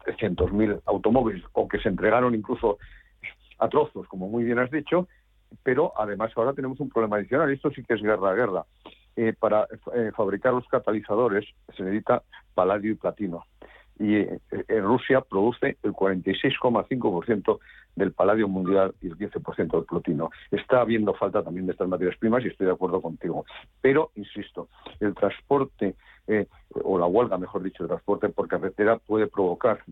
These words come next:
desabastecimientos de algunos productos básicos mientras dure la huelga, no, eh,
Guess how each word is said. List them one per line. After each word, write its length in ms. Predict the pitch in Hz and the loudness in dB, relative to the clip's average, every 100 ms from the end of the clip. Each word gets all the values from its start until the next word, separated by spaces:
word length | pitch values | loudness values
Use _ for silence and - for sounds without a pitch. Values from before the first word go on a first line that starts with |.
| - - | -14 -6
desabastecimientos 960 | 117 117 101 - - 87 101 - 98 | -2 0 0 -4 -10 -4 -4 0 0
de 60 | 87 | 0
algunos 280 | 85 107 - | 0 0 -2
productos 340 | 95 90 87 | -4 -4 -4
básicos 520 | 101 95 95 92 113 - _ _ | -2 -2 -2 0 0 -2 _ _
mientras 500 | 98 110 117 117 127 - - | -2 0 0 2 0 0 -10
dure 400 | 82 98 98 104 | -2 2 4 2
la 120 | 90 | 2
huelga, 400 | 90 107 92 80 - - - | 2 0 0 -8 -16 -20 -4
no, 240 | 107 120 - | -2 -2 0
eh, 100 | 127 | -4